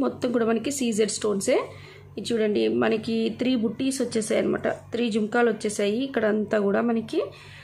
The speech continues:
stones వచ్చేసాయి, pink stones, ఇదంతా కూడా white stones. Fitting of the stones మాత్రం ఎంత బాగుందంటే అంత బాగుంది. And కింద కూడా మనకి pearls వచ్చేసాయి ప్రతి ఒక్క బుట్టకి. చూడండి, మంచి heavy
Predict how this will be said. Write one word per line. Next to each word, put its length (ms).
stones 380
వచ్చేసాయి, 420
pink 240
stones, 360
ఇదంతా 340
కూడా 160
white 220
stones. 320
Fitting 420
of 120
the 120
stones 400
మాత్రం 260
ఎంత 240
బాగుందంటే 580
అంత 160
బాగుంది. 340
And 200
కింద 140
కూడా 180
మనకి 300
pearls 260
వచ్చేసాయి 420
ప్రతి 340
ఒక్క 200
బుట్టకి. 320
చూడండి, 340
మంచి 320
heavy 180